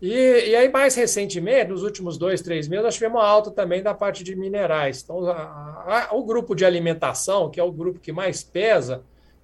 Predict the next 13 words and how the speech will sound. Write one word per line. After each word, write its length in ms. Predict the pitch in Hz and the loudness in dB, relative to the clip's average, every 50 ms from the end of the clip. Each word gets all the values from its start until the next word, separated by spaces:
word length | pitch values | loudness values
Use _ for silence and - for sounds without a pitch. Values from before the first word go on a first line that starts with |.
| _ - | _ -10
ah, 340 | - 143 143 139 131 131 131 | -6 -4 -2 -2 0 -2 -2
num 160 | 143 160 165 | -2 -2 -4
sistema 540 | 160 - 165 - - - 156 156 147 147 131 | -4 -4 -6 -8 -4 -2 -2 -2 -2 -4 -4
de 80 | 135 | -6
produção 420 | 131 143 147 139 127 - - 139 131 | -8 -6 -8 -8 -8 -8 -10 -10 -8
de 120 | 131 135 | -8 -4
leite, 260 | 135 151 156 156 - | -4 -4 -4 -4 -6
foi 120 | - 185 170 | -4 -4 -4
o 40 | |
grupo 260 | 147 151 160 165 160 - | -4 -4 -8 -10 -10 -10
que 120 | - 160 | -10 -10
mais 560 | 143 135 135 135 139 143 143 147 143 139 139 | -8 -6 -4 -4 -2 -2 -2 -2 -4 -4 -6
subiu 500 | - - 180 165 120 123 123 120 110 - | -6 -4 -4 -4 -2 -2 -4 -6 -6 -8